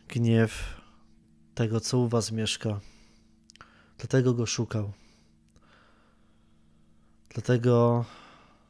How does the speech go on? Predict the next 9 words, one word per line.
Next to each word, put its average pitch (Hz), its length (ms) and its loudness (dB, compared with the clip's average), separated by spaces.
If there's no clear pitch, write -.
jego 127 300 4
gniew 127 640 2
spadł - 440 -2
teraz 120 300 2
na 127 160 4
nas. 107 360 -2
Jednak 117 600 -4
jedyną 123 580 2
szansą 127 800 2